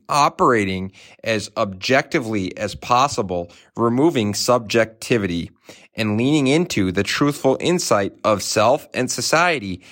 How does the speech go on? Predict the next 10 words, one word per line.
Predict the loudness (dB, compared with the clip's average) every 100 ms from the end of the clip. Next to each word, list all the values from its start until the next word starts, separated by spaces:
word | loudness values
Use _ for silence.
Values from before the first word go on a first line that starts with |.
| -14
to | -4 -2
share | 0 2 4 2 0 -6 _ 0
our | 2
perspective | 2 -2 -4 -2 0 0 0 -2 -2 -4
and | 0
awareness | 2 4 4 2 -2 -8 -8
in | -4
an | 0
authentic, | 2 2 2 -2 0 -6 -8 -10
transparent, | -4 -4 -4 -4 0 0 0